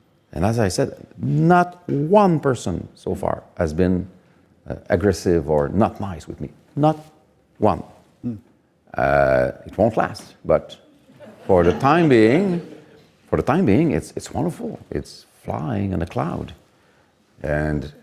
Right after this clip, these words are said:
Speaker 1: and one has to get used to that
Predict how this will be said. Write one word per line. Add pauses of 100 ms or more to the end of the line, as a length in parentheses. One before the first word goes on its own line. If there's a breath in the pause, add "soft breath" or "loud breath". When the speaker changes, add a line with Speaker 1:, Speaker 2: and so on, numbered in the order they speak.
(320)
Speaker 1:
and
one
has
to
get
used (120)
to (320)
that